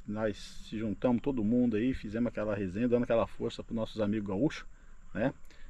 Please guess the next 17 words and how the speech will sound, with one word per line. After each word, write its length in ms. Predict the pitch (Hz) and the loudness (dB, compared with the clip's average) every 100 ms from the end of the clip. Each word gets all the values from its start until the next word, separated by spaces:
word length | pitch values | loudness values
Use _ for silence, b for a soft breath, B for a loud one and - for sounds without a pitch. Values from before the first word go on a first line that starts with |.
| - | -6
Obrigado 340 | 104 98 120 | -2 4 6
a 20 | 131 | 6
esse 120 | 123 | 2
grupo 200 | 127 123 | 0 4
maravilhoso, 480 | 117 98 92 139 127 | 4 4 4 4 4
obrigado 260 | 113 123 | 4 4
a 80 | 120 | 4
todos 220 | 151 156 | 2 0
esses 140 | - 131 | 0 0
brasileiros 500 | 110 120 104 120 113 | 6 6 6 2 2
também 220 | 107 117 | 0 0
que 100 | 123 | -2
tá 120 | - | -6
contribuindo 680 | 110 123 117 113 107 110 113 | -4 -4 -2 -2 2 2 2
lá 160 | 101 107 | 2 0
com 100 | 110 | -4
essa, 280 | - 101 | -4 -4